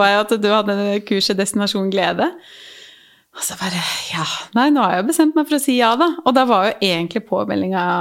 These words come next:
eller jeg var egentlig for sent ute eller et eller annet. Men så meldte jeg meg på det. Jeg tenkte, nei, nå skal jeg si ja. Og det, det har også vært virkelig livsendrende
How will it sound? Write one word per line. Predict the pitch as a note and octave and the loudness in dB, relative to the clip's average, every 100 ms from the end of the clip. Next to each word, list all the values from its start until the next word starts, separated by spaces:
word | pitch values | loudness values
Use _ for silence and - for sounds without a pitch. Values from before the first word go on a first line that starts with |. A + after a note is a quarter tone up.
| F3 F3 - _ _ - - | -4 -6 -10 _ _ -14 -4
eller | G3+ G#3+ | 0 2
jeg | G#3 | 2
var | |
egentlig | F#3+ F#3 F3 G3+ | 0 -2 -2 -2
for | A#3 | 0
sent | F#3 F3 F3+ - | 0 -2 -2 -2
ute | F#3 F3+ E3+ | -4 -2 -4
eller | E3+ F3 - | -4 -4 -8
et | - | -6
eller | F3 | -4
annet. | - C4 - | -4 -6 -2
Men | A#3+ A#3+ A#3+ A#3 | 0 2 0 0
så | G#3+ | 2
meldte | C4 F3+ - | 2 0 -2
jeg | E3+ | -2
meg | F3+ | 0
på | F3+ F3 | 0 0
det. | |
Jeg | F3+ | 0
tenkte, | G#3 G3+ G#3+ | -4 -4 -2
nei, | A#3+ E4+ | 0 0
nå | D#4 D#4 D#4 - - - _ | 2 0 -2 -10 -20 -20 _
skal | - A#3+ | -6 -4
jeg | B3 | -2
si | A#3 G3+ F#3 | -2 -2 0
ja. | D#3+ G#3 - _ - - _ _ _ - | -2 -4 -14 _ -20 -20 _ _ _ -4
Og | B3 G#3+ | -2 0
det, | A3 A3 A3 A3 A3 A3 A3 G#3 - _ _ _ _ _ _ _ - _ _ _ - - | 2 2 2 2 2 0 0 -2 -10 _ _ _ _ _ _ _ -20 _ _ _ -14 -4
det | A3+ B3 | 2 4
har | C4 C#4 C4+ | 4 4 2
også | F#3+ - A3 G#3 | 2 0 0 0
vært | G3 G3+ | -2 -2
virkelig | G3+ F#3+ - F#3 F3 | -2 -2 -4 -4 -4
livsendrende | E3+ - F3 E3+ F3 E3+ F3 | -4 -4 -2 -2 -2 -2 -2